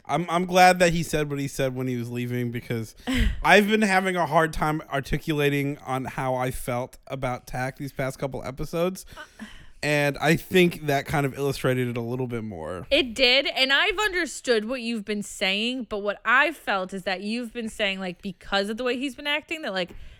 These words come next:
Speaker 2: Tack sucks. And, like, I just think the time there has been getting to him, and, like, he currently, like,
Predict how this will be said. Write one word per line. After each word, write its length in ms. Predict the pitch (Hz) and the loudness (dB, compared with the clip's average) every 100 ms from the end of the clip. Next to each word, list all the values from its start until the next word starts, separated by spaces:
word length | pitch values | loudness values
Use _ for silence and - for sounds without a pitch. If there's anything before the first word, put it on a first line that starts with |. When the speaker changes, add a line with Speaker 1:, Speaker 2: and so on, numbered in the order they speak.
| - | -10
Speaker 2:
Tack 400 | - - 202 - | -2 2 2 0
sucks. 560 | - - 175 196 - - | -12 -4 0 0 -2 -12
And, 180 | - 214 | -6 -2
like, 180 | 226 208 | -2 -2
I 140 | 208 214 | -4 -4
just 460 | 180 220 226 - | -4 -4 -6 -6
think 480 | - 202 190 - - _ _ - - - | -6 -4 -6 -12 -20 _ _ -20 -18 -4
the 100 | 214 | -4
time 460 | - 190 185 185 | 0 2 2 0
there 160 | 185 175 | -2 -2
has 180 | 185 180 | -4 -6
been 200 | 196 180 | -6 -8
getting 280 | 180 175 190 | -8 -8 -8
to 80 | |
him, 300 | 233 262 254 | -4 -2 -2
and, 120 | 214 190 | -2 -4
like, 240 | 180 - - - | -6 -6 -20 -14
he 280 | - 240 - - | -4 -4 -4 -12
currently, 540 | - 294 294 226 220 | 0 2 2 0 0
like, 360 | 208 196 185 | 4 4 2